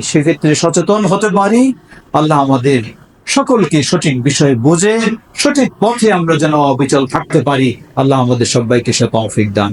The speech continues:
করুন। সেই সাথে স্মরণ করে দিতে চাই,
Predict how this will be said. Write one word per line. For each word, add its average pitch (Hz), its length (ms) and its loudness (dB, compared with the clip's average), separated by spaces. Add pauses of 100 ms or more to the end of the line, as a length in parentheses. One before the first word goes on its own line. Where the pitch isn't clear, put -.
(100)
করুন। - 240 -2 (2000)
সেই 165 260 0
সাথে 156 260 -2 (120)
স্মরণ 143 280 0
করে 143 200 2
দিতে 135 240 0 (100)
চাই, 131 240 2